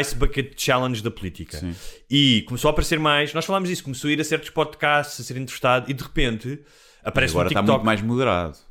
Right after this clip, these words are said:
Speaker 1: Sim,
Speaker 2: do que quando
Speaker 1: mas
Speaker 2: apareceu, não é?
Speaker 1: Tá bem, tá
Speaker 2: Não se
Speaker 1: moderado, mas
Speaker 2: falou
Speaker 1: tá
Speaker 2: dos
Speaker 1: trending.
Speaker 2: ciganos nestas,
Speaker 1: Ah.
Speaker 2: nestas
Speaker 1: Não, não,
Speaker 2: eleições,
Speaker 1: não.
Speaker 2: já viste?
Speaker 1: Mas também tá trending, ou seja, tá a beneficiar, de repente tá um bocadinho na moda, é mais falado, vai a mais
Speaker 2: Claro, o que, o que é que acontece nos Estados Unidos?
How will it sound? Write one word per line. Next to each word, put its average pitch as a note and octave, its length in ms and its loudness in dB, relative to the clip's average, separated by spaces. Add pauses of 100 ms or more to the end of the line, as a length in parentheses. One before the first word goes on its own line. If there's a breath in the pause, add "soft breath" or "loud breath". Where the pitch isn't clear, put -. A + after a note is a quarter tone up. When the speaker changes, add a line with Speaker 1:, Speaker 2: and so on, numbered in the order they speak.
(220)
Speaker 1:
Sim, - 200 -4
Speaker 2:
do - 60 2
que - 40 0
quando D#2 60 -6
Speaker 1:
mas F2+ 120 0
Speaker 2:
apareceu, F2 480 -2
não D2 120 -6
é? C#2+ 40 -12 (140)
Speaker 1:
Tá G#2+ 140 -2
bem, C#3+ 240 2
tá G2+ 100 -6
Speaker 2:
Não G2+ 140 2
se A2 40 2
Speaker 1:
moderado, C3 120 2
mas F#2 80 2
Speaker 2:
falou - 20 2
Speaker 1:
tá F3 60 2
Speaker 2:
dos - 80 0
Speaker 1:
trending. F3+ 160 4 (200)
Speaker 2:
ciganos - 160 -10
nestas, F2+ 460 -4
Speaker 1:
Ah. F2+ 40 -4
Speaker 2:
nestas F2+ 300 -2
Speaker 1:
Não, F#2 80 -2
não, A#2 100 2
Speaker 2:
eleições, C3+ 280 0
Speaker 1:
não. - 120 -4
Speaker 2:
já D#2+ 60 -8
viste? E2 280 -12
Speaker 1:
Mas A#2 120 0
também F#3 200 2
tá F#3+ 120 2
trending, F3 440 0
ou G#2+ 80 -2
seja, A2+ 200 -6
tá E3 180 4
a - 20 6
beneficiar, C3+ 1000 0 (300 soft breath)
de B2+ 100 -4
repente F3+ 460 0
tá F#3+ 100 4
um G3 60 2
bocadinho G3 340 0
na G3 120 0
moda, D#3+ 340 2
é G#2+ 140 -2
mais D#3+ 180 2
falado, E3+ 520 2
vai C3 220 2
a C3+ 40 2
mais C#3 280 0
Speaker 2:
Claro, E4 280 -2
o - 100 -10
que, - 80 -4 (160)
o D#3 100 -2
que D3+ 60 0
é - 40 -4
que D#3 60 0
acontece D3 320 0
nos B2 80 -2
Estados F#2 240 -2
Unidos? D#2+ 380 -8